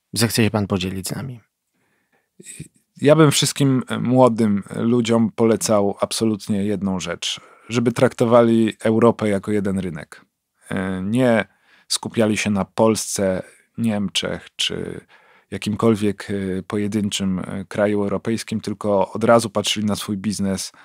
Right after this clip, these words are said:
Speaker 2: No, w, w przypadku, powiedzmy, em, mebli to, e,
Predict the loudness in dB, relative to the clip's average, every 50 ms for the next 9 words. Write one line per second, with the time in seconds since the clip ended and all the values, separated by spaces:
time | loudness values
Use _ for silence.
0 | -20 _ _ _ _ _ _ _ _ _ _ _ _ -20 _ _ _ _ _ _
1 | -2 2 2 2 2 2 -4 -2 0 0 2 4 6 4 4 4 0 0 0 0
2 | 0 0 -2 -2 0 2 2 4 4 4 4 4 2 0 -2 -4 -6 -4 -4 -4
3 | -4 -4 -2 -2 -2 -2 -4 -4 -6 -8 -10 -10 -8 -10 -10 -12 -14 -12 -4 2
4 | 2 2 4 4 0 0 0 0 0 0 0 0 -2 -4 -6 -10 -12 -14 -14 -14